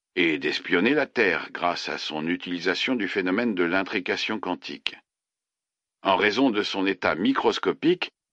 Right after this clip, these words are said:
un intellectron est incapable de tuer un être vivant ou de mener tout autre type d'attaque.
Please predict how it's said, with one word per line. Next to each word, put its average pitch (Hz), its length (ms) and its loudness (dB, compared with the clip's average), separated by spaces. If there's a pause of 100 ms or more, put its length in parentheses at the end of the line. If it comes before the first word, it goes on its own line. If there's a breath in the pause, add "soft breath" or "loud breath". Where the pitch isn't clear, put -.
(160)
un 123 160 4
intellectron 165 680 2
est 160 220 2
incapable 151 760 2
de 110 100 0
tuer 127 260 2
un 117 180 0
être 110 240 -2
vivant 95 440 -2 (120)
ou 76 140 -12
de 73 120 -2
mener 78 340 0
tout - 360 -4
autre 101 260 -2
type - 320 -8
d'attaque. 90 580 -2